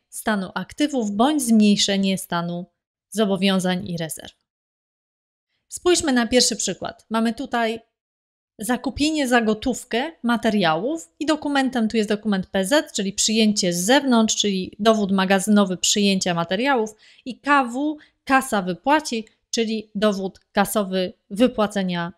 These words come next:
gotówki. Teraz, czy ta operacja reprezentuje wydatek, koszt czy przychód? Myślę, że jeżeli nie pamiętacie tej definicji, o której wspomniałam przed chwilką, to warto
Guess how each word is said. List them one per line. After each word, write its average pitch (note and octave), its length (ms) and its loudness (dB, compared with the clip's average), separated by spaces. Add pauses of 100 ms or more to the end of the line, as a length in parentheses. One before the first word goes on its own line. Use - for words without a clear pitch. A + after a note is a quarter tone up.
(160)
gotówki. - 540 -10 (340)
Teraz, G#3+ 300 -2 (140)
czy C4 120 -2
ta F4 200 4
operacja C#4+ 460 4
reprezentuje A3 560 2
wydatek, G#3+ 640 0
koszt - 480 -6
czy - 140 -6
przychód? - 480 -8 (720)
Myślę, D#4 320 0
że B3+ 320 0 (720)
jeżeli A#3+ 280 0
nie D4 120 0
pamiętacie B3+ 480 2
tej B3 260 0
definicji, A#3+ 960 -2 (720)
o A3 100 -4
której B3 280 2
wspomniałam B3 440 2
przed A#3 220 0
chwilką, C4 440 -2
to C4 200 0
warto C4 800 2